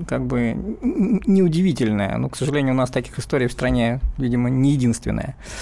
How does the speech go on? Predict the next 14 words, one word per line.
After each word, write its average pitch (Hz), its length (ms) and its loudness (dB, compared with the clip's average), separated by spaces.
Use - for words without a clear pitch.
А, - 220 -2
что - 260 -2
можно 139 240 2
сказать? 120 460 0
Ну, 147 140 0
во-первых, 170 520 2
э, - 540 -6
сразу, 156 340 2
конечно, 131 540 0
совершенно 135 340 0
правы. 123 320 2
Первый 131 300 0
вопрос, 123 560 0
э, 123 200 -2